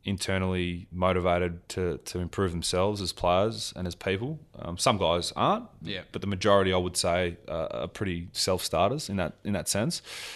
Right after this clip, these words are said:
Speaker 1: um, which makes our job a lot easier as, as leaders and as guys who, um, set the environment and platform for the young guys. These guys are just eager to learn. They just wanna, they just wanna ask questions. They just wanna learn. Um, so without that, I mean, it would be a challenge to try and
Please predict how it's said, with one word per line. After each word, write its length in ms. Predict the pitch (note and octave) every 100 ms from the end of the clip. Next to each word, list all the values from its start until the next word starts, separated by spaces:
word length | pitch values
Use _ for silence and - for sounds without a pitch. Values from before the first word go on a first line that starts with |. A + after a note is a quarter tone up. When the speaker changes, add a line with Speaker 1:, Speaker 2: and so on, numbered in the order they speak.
| - -
Speaker 1:
um, 260 | F#2+ F2+ F#2
which 180 | G2 -
makes 220 | G#2+ -
our 100 | -
job 180 | F2+ D#2+
a 40 |
lot 200 | E2+ D2+
easier 300 | D2+ E2 E2+ E2+
as, 220 | E2 -
as 300 | E2+ F2 -
leaders 380 | G2 G2+ G2+ F#2
and 100 | F#2
as 140 | F2+
guys 460 | - F#2 F#2+ F2+ -
who, 340 | F#2+ F2+ F2 F2 - - - -
um, 340 | E2+ E2+ E2+ E2
set 260 | - G#2+
the 80 | G2+
environment 420 | F#2+ F2 F2+ F2+
and 80 | E2
platform 560 | - F2 - F#2 F2+ E2+
for 160 | - F#2+
the 60 |
young 200 | F2+ F#2+
guys. 360 | G2+ D#2+ E2 F2
These 180 | G2 G2+
guys 280 | G2+ F#2 F2
are 40 |
just 300 | F2 - -
eager 160 | F#2+ F2+
to 80 |
learn. 320 | E2 D#2 E2 E2
They 80 |
just 180 | E2+ -
wanna, 200 | F#2 E2 D#2 -
they 100 | F2
just 160 | -
wanna 140 | F2+ D#2
ask 180 | D#2
questions. 340 | - E2 - F2
They 60 |
just 160 | E2+ -
wanna 160 | F#2 E2
learn. 320 | E2 E2+ D#2+ F2 -
Um, 280 | F2 E2+ E2+
so 120 | F2+
without 300 | F2+ A2 C2
that, 360 | F2 F2+ - - - - - _ -
I 20 |
mean, 140 | F2 F2+
it 40 |
would 160 | G2 G2
be 120 | F#2
a 40 |
challenge 440 | F2 - F2+ F2+ -
to 80 | F2
try 320 | F#2+ F2 E2+
and 240 | E2 E2